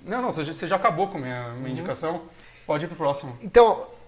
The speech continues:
Speaker 3: eu, eu fiz todo o cuidado de baixar e escrever pra você continuar falando e não fazer esse
Speaker 1: Depois de
Speaker 3: barraco.
Speaker 1: me cortar três
Speaker 3: E aí
Speaker 1: vezes.
Speaker 3: você deu esse escândalo
Speaker 1: Depois de
Speaker 3: aí,
Speaker 1: me
Speaker 3: esse
Speaker 1: cortar
Speaker 3: chilique.
Speaker 1: três
Speaker 3: Eu vou
Speaker 1: vezes.
Speaker 3: começar a cronometrar o tempo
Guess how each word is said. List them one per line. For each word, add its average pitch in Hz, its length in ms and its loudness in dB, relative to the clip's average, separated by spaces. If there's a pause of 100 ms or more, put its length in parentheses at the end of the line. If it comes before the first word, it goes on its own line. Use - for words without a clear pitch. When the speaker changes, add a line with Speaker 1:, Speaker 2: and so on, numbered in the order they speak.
Speaker 3:
eu, 233 220 6
eu 208 140 10
fiz 247 360 -4
todo 320 220 0
o 330 80 0
cuidado 170 540 4
de 160 100 -2
baixar 170 640 4
e 185 40 2
escrever 196 640 0
pra 190 120 2
você 175 160 -2
continuar 254 400 6
falando 214 680 8
e 170 160 -4
não 175 100 -2
fazer 170 200 0
esse 165 160 -6
Speaker 1:
Depois 151 180 4
de 127 60 -4
Speaker 3:
barraco. 147 260 2
Speaker 1:
me 123 80 -2
cortar 135 240 -6
três 127 300 -8
Speaker 3:
E 147 100 -2
aí 151 160 0
Speaker 1:
vezes. 160 180 -4
Speaker 3:
você 160 120 -6
deu 156 180 -6
esse 156 160 -10
escândalo 147 360 -10
Speaker 1:
Depois 139 140 -6
de 139 60 -8
Speaker 3:
aí, - 0 -
Speaker 1:
me 143 60 -6
Speaker 3:
esse 143 80 -10
Speaker 1:
cortar 139 280 -4
Speaker 3:
chilique. 131 140 -8
Speaker 1:
três 156 220 -6
Speaker 3:
Eu 139 60 -10
vou 123 80 -4
Speaker 1:
vezes. 135 120 -4
Speaker 3:
começar 190 240 0
a - 20 2
cronometrar 196 680 2
o 160 60 2
tempo 156 440 -6